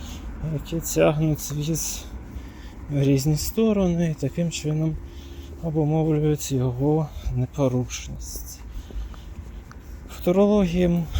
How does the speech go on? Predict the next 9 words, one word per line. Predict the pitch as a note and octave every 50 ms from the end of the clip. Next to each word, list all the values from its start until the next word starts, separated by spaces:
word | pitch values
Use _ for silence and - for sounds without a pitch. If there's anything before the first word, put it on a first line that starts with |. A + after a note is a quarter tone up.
| - - - - D#3
живущого | C#3 D#3 E3+ F3+ F3 E3+ D#3+ - - - E3+ D3+ E3 E3
завтра | - G3+ A3+ A#3 A3+ - - - G3 G3 G3 G3 - - - - - - - - - - - - - - - - - - - - -
фактично | D3 D3 - - F#3+ F#3 - - - D#3 D3+ C#3 -
подібна | - D3+ C3+ B2+ B2 F3 F#3 F3 D#3 D3+ D3+ D#3 D3+ C#3+ B2 C3+
до | D3 D3+ E3 D#3+ D3+ - - - - - - - - - - - - - - - - - - - - - - C3 C3+
лебедя, | D3+ D#3 D3+ D3 C#3+ C3 - - D3 D3
рака | D3+ D3+ D3+ D3 - D3
і | C#3 C3+
щуки, | - - - - E3+ F3+ F3+ - - E3 D#3+ D#3+